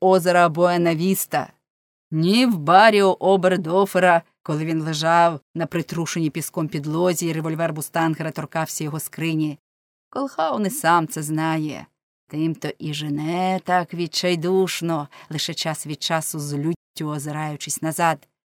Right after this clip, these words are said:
Але розпачу в його погляді не видно. Відставний капітан ще володіє собою, хоча, здавалося, бачачи за спиною стількох переслідувачів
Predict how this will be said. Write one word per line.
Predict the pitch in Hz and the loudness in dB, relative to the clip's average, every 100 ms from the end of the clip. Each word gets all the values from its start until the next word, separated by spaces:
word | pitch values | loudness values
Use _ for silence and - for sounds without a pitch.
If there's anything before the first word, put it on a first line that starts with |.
| _ _ _ _ _ | _ _ _ _ _
Але | 226 240 269 | -10 -6 -4
розпачу | 294 269 180 - 156 - | -4 -4 -6 -10 -12 -10
в | 147 | -8
його | 170 208 | -6 -6
погляді | 226 208 226 233 | -6 -6 -4 -2
не | 240 247 | 0 -2
видно. | 185 196 185 151 _ _ _ _ - | -2 -4 -6 -10 _ _ _ _ -12
Відставний | 156 - - 151 151 | -10 -8 -6 -4 -2
капітан | - 151 151 160 | -4 -8 -2 -2
ще | 151 - 151 | -2 -6 -8
володіє | 156 190 190 156 156 | -6 -6 -6 -8 -8
собою, | - 165 165 180 190 214 _ _ _ | -8 -6 -2 2 4 4 _ _ _
хоча, | - 151 151 | -14 -10 -8
здавалося, | 147 147 160 156 170 | -6 -4 -4 -2 -4
бачачи | 151 151 165 - 156 156 | -4 -2 -2 -4 -10 -8
за | 143 | -8
спиною | - - 170 175 156 | -10 -6 -4 -4 -6
стількох | - 147 139 175 165 | -8 -12 -8 -6 -6
переслідувачів | - 156 - 143 156 196 208 202 156 | -8 -10 -8 -6 -2 0 -2 -4 -6